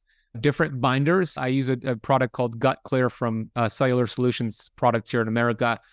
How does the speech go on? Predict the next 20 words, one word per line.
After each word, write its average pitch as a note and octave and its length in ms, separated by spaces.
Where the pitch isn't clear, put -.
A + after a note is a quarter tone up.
So C#3 220
we C3+ 220
take C#3 260
that C#3 220
in A#2+ 40
the B2 60
morning, D3+ 400
we B2+ 60
take B2+ 160
it B2 80
at A#2+ 120
night C3 260
at A#2+ 100
a A2+ 40
high C3 260
doses, B2+ 520
and C3 160
then C3 120
we C3 100
take B2+ 320